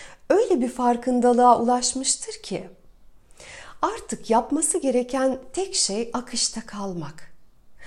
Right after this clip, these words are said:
Akışın getirdiklerine alan açmak. Bereketin akışı bizim kaynaklarımızın farkına vardığımız, onları gereken yerde kullandığımız akış.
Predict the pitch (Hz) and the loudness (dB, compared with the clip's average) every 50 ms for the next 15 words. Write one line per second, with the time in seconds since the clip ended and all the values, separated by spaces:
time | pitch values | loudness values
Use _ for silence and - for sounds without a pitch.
0 | - - - - 269 269 - 302 - - 359 349 294 220 233 233 - 240 214 196 | -16 -12 -8 -8 -6 -4 0 2 2 4 4 4 4 2 2 2 2 2 2 2
1 | 226 233 - 233 240 247 240 247 - - 185 180 196 185 170 160 156 156 - - | 0 0 2 2 4 4 2 0 -2 -4 -4 -4 -4 -4 -4 -6 -6 -4 -4 -6
2 | 151 156 156 - - - - - - - - - - - - - - - - - | -6 -6 -12 -14 -16 -18 -18 -20 -18 -14 -12 -12 -10 -10 -12 -12 -12 -14 -12 -2
3 | - 214 240 240 240 240 240 233 233 - 240 233 214 214 - 214 - - 233 208 | 4 6 6 6 6 4 2 0 0 2 2 2 0 0 -2 0 0 2 2 0
4 | 190 208 175 180 208 208 202 208 - 202 202 196 190 196 190 196 196 202 190 190 | 0 0 0 0 0 0 -2 -4 -4 -4 -2 -2 0 -2 -2 -2 0 0 2 2
5 | 190 190 196 190 196 196 196 196 190 180 175 175 165 165 180 175 175 175 170 175 | 2 2 2 2 2 2 0 -4 -4 -4 -4 -4 -4 -6 -6 -4 -4 -2 -2 0
6 | 175 175 175 170 165 175 175 170 170 170 170 175 175 - - - - - - - | 0 0 0 -2 -2 -2 -2 0 0 0 0 0 -2 -4 -6 -8 -16 -16 -18 -10
7 | - - 220 240 233 226 233 226 220 226 214 202 185 190 185 185 196 196 190 190 | -2 0 2 4 4 4 4 4 2 0 0 0 0 -2 -2 -4 -4 -4 -2 -2
8 | 190 185 175 175 170 165 175 175 175 - 175 165 175 170 165 170 165 170 170 170 | -2 -2 -2 -2 -2 -2 -4 -4 -4 -6 -6 -4 -4 -4 -4 -4 -4 -4 -4 -4
9 | 170 170 170 165 - - - - - - - - - - - - _ - - - | -2 -2 0 2 2 2 2 0 -4 -12 -18 -18 -18 -20 -20 -20 _ -14 -14 -12
10 | - - 175 156 - - - - - | -10 -8 -6 -4 -4 -4 -6 -8 -10